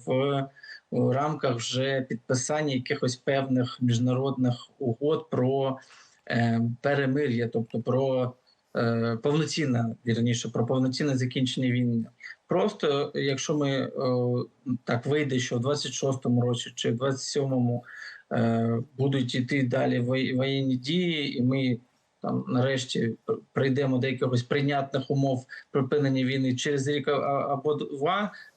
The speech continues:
е, зараз взагалі немає жодної доцільності робити такі, е, зміни, приєднувати міста, селища, райони, навіть за умов, що вони, і ним дійсно там складно, і гуманітарно дійсно складно підтримувати якісь,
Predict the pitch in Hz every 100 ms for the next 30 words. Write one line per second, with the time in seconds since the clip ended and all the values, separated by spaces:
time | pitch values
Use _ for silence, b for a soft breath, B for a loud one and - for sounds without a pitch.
0 | - 127 127 127 165 185 147 131 139 151
1 | 165 147 147 156 143 127 151 151 139 131
2 | 120 123 - 170 165 143 - 131 123 123
3 | 151 151 131 123 117 135 131 127 B B
4 | B - 123 120 123 156 185 139 123 135
5 | 127 147 139 131 127 127 123 120 - 139
6 | 143 143 135 B B - - 131 139 127
7 | 127 127 120 117 120 123 120 139 160 139
8 | 127 123 B B 127 135 143 131 123 127
9 | 131 127 - 127 123 127 135 127 127 -
10 | - 135 143 117 143 135 135 127 120 -
11 | 143 143 131 127 117 131 135 135 147 139
12 | 123 117 127 123 123 - 135 123 123 120
13 | 117 143 143 131 120 127 120 123 -